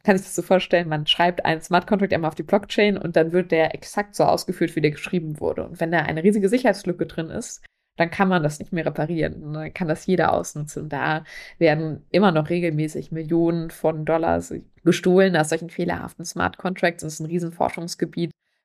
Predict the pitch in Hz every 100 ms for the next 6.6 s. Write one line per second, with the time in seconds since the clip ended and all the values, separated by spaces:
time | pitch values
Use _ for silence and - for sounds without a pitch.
0 | - 180 170 165 175 170 175 - 160 160
1 | - - 170 160 160 160 156 156 - -
2 | 170 196 208 190 151 - 160 151 - 165
3 | 165 170 170 160 156 - 160 - 165 160
4 | 160 - 165 160 165 180 175 175 160 160
5 | - - 175 165 156 185 202 156 - 156
6 | 156 - - - 147 151